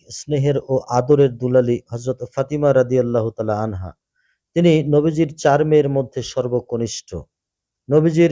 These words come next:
নবুয়ত প্রাপ্তির পাঁচ বছর আগে জন্মগ্রহণ করেন। ফাতিমা রাদিয়াল্লাহু তাআলা আনহা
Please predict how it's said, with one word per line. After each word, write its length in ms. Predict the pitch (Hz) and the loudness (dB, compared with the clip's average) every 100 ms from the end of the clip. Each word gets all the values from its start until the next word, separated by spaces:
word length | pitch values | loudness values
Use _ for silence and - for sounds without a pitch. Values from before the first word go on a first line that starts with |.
| 139 | 0
নবুয়ত 400 | 143 139 139 175 | 0 2 4 2
প্রাপ্তির 520 | 175 160 143 - 147 123 104 | 0 0 -2 0 -2 -2 -4
পাঁচ 200 | 139 147 139 | -4 -2 -2
বছর 360 | 131 135 - 135 127 | -4 -6 -4 -4 -4
আগে 220 | 120 113 | -4 -2
জন্মগ্রহণ 640 | 107 117 113 120 104 98 98 | -2 -2 0 -2 -2 -4 -6
করেন। 260 | 95 87 76 _ _ _ | -6 -6 -8 _ _ _
ফাতিমা 420 | 143 143 185 175 165 - | -2 2 4 4 2 0
রাদিয়াল্লাহু 680 | 135 139 156 147 147 156 147 | 0 2 2 2 2 2 2
তাআলা 220 | 147 139 | 2 0
আনহা 600 | 135 127 147 131 131 117 | 0 -2 -2 0 0 -2